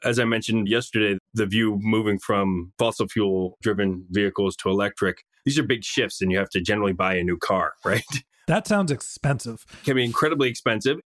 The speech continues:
Speaker 1: and depending on how cold it is, take a long time to charge, depending on where you live.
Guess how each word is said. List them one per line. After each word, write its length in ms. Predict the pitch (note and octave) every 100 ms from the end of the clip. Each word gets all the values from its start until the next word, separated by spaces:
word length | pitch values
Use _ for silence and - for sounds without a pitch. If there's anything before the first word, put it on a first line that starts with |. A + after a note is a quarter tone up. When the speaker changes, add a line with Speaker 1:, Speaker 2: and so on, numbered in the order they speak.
| -
Speaker 1:
and 200 | B2+ A2+
depending 380 | A#2+ - C#3+ C3
on 80 |
how 140 | C3 B2+
cold 320 | - F3 D3+
it 80 | A#2
is, 180 | A#2 -
take 240 | - A#2
a 60 | A#2
long 240 | A#2 A2
time 260 | - G#2+ F#2
to 80 | -
charge, 520 | - F#2+ E2+ D2+ -
depending 320 | - - G2+
on 120 | F#2+ G2
where 100 | F#2
you 160 | F2+
live. 300 | G2+ F2+ -